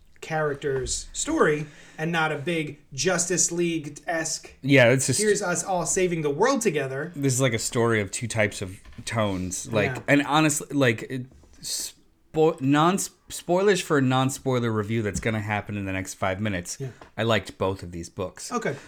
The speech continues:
Speaker 2: But they're done in completely different ways. One is more event-driven and one is more character-driven.
Speaker 1: Yeah.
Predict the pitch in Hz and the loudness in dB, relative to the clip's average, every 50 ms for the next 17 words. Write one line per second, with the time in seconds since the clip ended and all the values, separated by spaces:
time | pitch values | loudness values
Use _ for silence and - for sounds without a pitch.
0 | - - - 123 120 117 131 113 110 107 101 95 - - 123 117 117 113 107 98 | -12 -4 -2 0 0 2 2 2 2 2 0 -2 -2 0 2 2 2 2 0 -2
1 | - 107 101 - 110 110 107 104 107 98 104 - - 104 90 101 98 98 92 90 | -6 -8 -8 -6 -6 -6 -4 -4 -4 -4 -6 -6 -6 -10 -8 -4 -4 -2 -2 -4
2 | 90 95 107 104 104 110 107 104 98 95 95 104 104 101 98 98 95 95 101 104 | -4 -6 -4 -2 -2 0 0 -2 -2 -4 -4 -4 -4 -2 -2 -2 -2 -4 -6 -8
3 | - - 98 95 104 98 107 - - - 104 101 101 104 104 101 95 92 92 95 | -8 -8 -8 -4 -4 -6 -6 -6 -6 -4 -4 -2 -2 -2 -4 -4 -4 -4 -4 -4
4 | 95 92 92 90 90 107 98 92 92 90 92 90 90 92 - - - - - - | -4 -4 -4 -6 -6 -6 -6 -4 -4 -4 -4 -6 -6 -8 -10 -14 -20 -20 -20 -20
5 | _ _ - - - 107 95 92 - 104 95 92 110 104 110 117 120 123 127 - | _ _ -12 -6 -4 -2 -2 -2 -4 -8 -6 -4 -4 -4 -2 -2 -4 -6 -8 -10
6 | 131 127 113 | -12 -12 -12